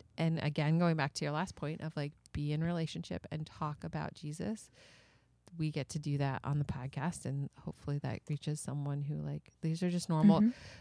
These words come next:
Speaker 1: There are conversations that Chaps and I have that sound a lot <laughs> like this
Speaker 2: <laughs>
Speaker 1: all
Speaker 2: All
Speaker 1: the
Speaker 2: the time.
Speaker 1: time, and they're not recorded, and we're like, "We should talk about that on the
Speaker 2: Yeah.
Speaker 1: podcast."
Speaker 2: Yeah.
Speaker 1: Um, so you just never know what God is going to do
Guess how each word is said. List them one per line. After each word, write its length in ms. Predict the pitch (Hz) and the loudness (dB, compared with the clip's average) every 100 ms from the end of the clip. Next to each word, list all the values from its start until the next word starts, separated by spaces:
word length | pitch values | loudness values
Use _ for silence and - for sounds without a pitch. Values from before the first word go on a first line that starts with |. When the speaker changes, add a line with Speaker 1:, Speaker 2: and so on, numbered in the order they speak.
| - | 6
Speaker 1:
There 120 | 208 | 10
are 60 | 233 | 10
conversations 640 | - 240 254 190 196 202 | 10 6 8 8 8 6
that 140 | 180 - | 4 4
Chaps 260 | 170 160 175 | 4 4 4
and 80 | |
I 40 | 170 | 2
have 420 | 151 147 180 196 - | 4 4 4 0 -2
that 200 | 160 147 - | 2 4 4
sound 240 | 175 170 | 2 4
a 40 | 165 | 4
lot 300 | 151 160 170 | 4 4 6
<laughs> 20 | |
like 180 | 185 - - | 6 8 8
this 220 | - - - - | 6 0 0 8
Speaker 2:
<laughs> 100 | 208 | 12
Speaker 1:
all 420 | 262 170 175 175 | 12 12 10 6
Speaker 2:
All 120 | 202 190 | 6 8
Speaker 1:
the 60 | 190 | 8
Speaker 2:
the 20 | 196 | 10
time. 340 | 170 160 180 180 | 12 12 10 4
Speaker 1:
time, 60 | - | 2
and 140 | 196 | 2
they're 80 | 196 | 4
not 220 | 196 - | 6 6
recorded, 320 | 190 202 180 | 4 6 6
and 80 | 175 | 6
we're 60 | 165 | 6
like, 200 | 151 - - - - | 4 2 -4 -6 0
"We 80 | 349 | 6
should 160 | 554 | 8
talk 220 | 180 170 | 8 4
about 180 | - 156 | 4 2
that 160 | 170 185 | 4 6
on 60 | 214 | 8
the 80 | 214 | 8
Speaker 2:
Yeah. 60 | 311 | 6
Speaker 1:
podcast." 400 | - 277 - 190 - | 6 4 4 -2 0
Speaker 2:
Yeah. 240 | 214 - 214 - - | 2 2 0 -2 4
Speaker 1:
Um, 580 | 185 180 156 151 147 180 - - | 8 10 8 4 -2 -8 -16 -10
so 320 | - 214 190 - | 2 8 8 8
you 160 | 208 | 6
just 200 | 240 - | 4 6
never 300 | 214 202 208 | 6 8 8
know 560 | 196 170 165 160 151 - _ - | 6 8 8 6 4 0 _ -8
what 300 | 170 170 - | 0 0 2
God 240 | 165 160 | 2 4
is 80 | 160 | 2
going 320 | - 160 156 | 2 0 0
to 140 | - 156 | -2 -6
do 680 | - 151 147 147 147 - | 0 2 4 4 2 -2